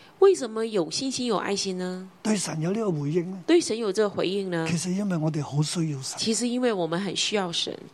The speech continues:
Speaker 2: 好，我哋睇第三段啦。
Speaker 1: 我們來看第三段。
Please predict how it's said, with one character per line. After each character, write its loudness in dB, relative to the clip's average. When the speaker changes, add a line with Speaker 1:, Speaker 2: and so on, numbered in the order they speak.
Speaker 2:
好， 2
我 6
哋 4
睇 -2
第 -4
三 -4
段 -4
啦。 -12
Speaker 1:
我 2
們 2
來 2
看 -4
第 -4
三 -2
段。 0